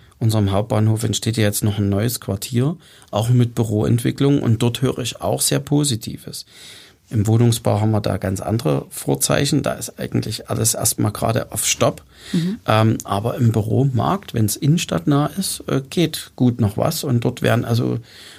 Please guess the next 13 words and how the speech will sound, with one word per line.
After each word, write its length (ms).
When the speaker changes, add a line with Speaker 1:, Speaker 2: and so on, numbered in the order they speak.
Speaker 1:
durchaus 460
auch 180
Mieten 420
verlangt, 760
die 400
bei 240
vierundzwanzig, 720
fünfundzwanzig 800
Euro 260
liegen. 400
Also 220
das, 260
äh, 200